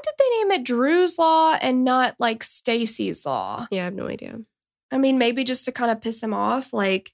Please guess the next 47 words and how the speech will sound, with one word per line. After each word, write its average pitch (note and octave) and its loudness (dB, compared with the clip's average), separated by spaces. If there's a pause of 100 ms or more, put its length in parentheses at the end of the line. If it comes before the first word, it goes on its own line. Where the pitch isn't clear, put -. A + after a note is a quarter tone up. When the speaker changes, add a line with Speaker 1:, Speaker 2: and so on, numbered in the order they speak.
Speaker 2:
Maybe. G3 -2 (200)
Speaker 1:
you B3 2
have A#3 2
a A3+ 0
law G#3+ 2
that's G#3 -2
gonna, G3+ 2 (440)
named G#3+ 2
after G3 2
you G#3 2
that G3 0
actually G3+ -2
helped G#3 -4 (480)
convict G#3 0
you, E4 2
but G#3 2
Speaker 2:
Yeah, F3+ 0 (180)
I G3+ 2
don't F#3 0
like F3+ -2
it, - -10
though. F#3+ -6
I - -4
mean, G3+ 2
Speaker 1:
I C4 2
Speaker 2:
it, - -2
Speaker 1:
don't D4+ 2
Speaker 2:
they G#3 4
Speaker 1:
like G#3 2
Speaker 2:
should G#3 0
have G3+ 2
made F#3 0
Speaker 1:
it. - 0
Speaker 2:
it - -4
Stacy's E3+ 0
Law. - 0
Speaker 1:
Yeah, B3+ 0 (400)
that's B3 -6
just - -4 (200)
kinda - -6
weird. - -4 (680)
On C#4 4
September C#4+ 2
sixth, C#4+ 0
two C4 0
thousand A#3 2
twelve, A3 2